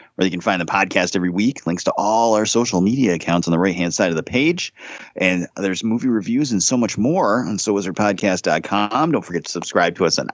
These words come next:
iTunes, Spotify, Pandora, just about anywhere under the sun that you find your podcast. We will be there. Check out our YouTube channel. You can see Adam on there all the time with Star Wars talk, streaming picks,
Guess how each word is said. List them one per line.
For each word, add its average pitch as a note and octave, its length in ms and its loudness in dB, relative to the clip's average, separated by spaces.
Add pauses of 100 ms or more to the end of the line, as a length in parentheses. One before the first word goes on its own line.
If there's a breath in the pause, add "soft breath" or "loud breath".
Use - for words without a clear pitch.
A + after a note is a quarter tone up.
(140)
iTunes, C3+ 760 0
Spotify, B2 760 0
Pandora, A#2 640 0
just G#2 140 -8
about F2+ 180 0
anywhere F#3 340 2
under G#2+ 200 0
the E2+ 100 -4
sun F#2 300 -2
that C#2+ 160 -8
you B2 560 2 (400)
find F2 500 0
your F2 160 -2
podcast. E2+ 640 0
We E2+ 120 -4
will C2 140 -4
be C3+ 180 -2
there. D3 280 0 (200 loud breath)
Check A2+ 140 0
out G#2+ 80 2
our G2 60 2
YouTube A2 320 0
channel. G#2+ 260 2
You G2 100 2
can F2+ 120 -2
see - 180 -2
Adam A2+ 380 2
on G2+ 180 2
there G2+ 220 2 (100)
all - 260 0
the F3+ 100 2
time E2+ 380 -2 (280 soft breath)
with - 200 -12 (140)
Star C3 380 0
Wars A#2 180 0
talk, G2 380 0
streaming A#2+ 440 0
picks, F#2+ 440 -2